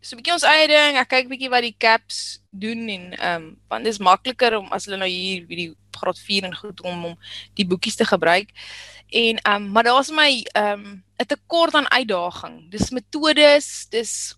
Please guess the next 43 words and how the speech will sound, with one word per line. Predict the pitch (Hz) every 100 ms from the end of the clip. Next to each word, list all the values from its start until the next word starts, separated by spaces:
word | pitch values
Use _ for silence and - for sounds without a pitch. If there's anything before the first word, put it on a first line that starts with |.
| _
onthou, | 226 220 185 180 233 254 247 240 202
da-, | 208 -
daar's | 190 208 202 226 -
nie, | 285 311 302 294 - - _ _ _
kom | 285 294
ons | 285
dink | 226 233
'n | 247
bietjie | 208 214
verder | - 196 180 170 156 -
nie. | - 190 - _ _ _
En | - 214 220 220
die | 220 240
Olimpiades | 254 247 240 196 180 226 247
bied | 202 - -
juis | 180 185 -
vir | 254
my | 196
dit. | 156 135
Hulle | - 180
moet | 196 220
so | 240
'n |
bietjie | 196 214 269 220
dit | 202 220
wat | 277
hulle | 285
geleer | 277 240 214 226 240
het | 240
toepas. | - 208 - -
Hulle | -
moet | 196 202
kyk, | - 240 226 - - -
weet, | 190 - _ 170 165 -
waartoe | 175 240 262
kan | - 247
dit | 226
g-, | - - _ - -
gaan? | 247 185 160
Hulle | 143 175
moet | 202
bietjie | 208 226
self | - 247 233 -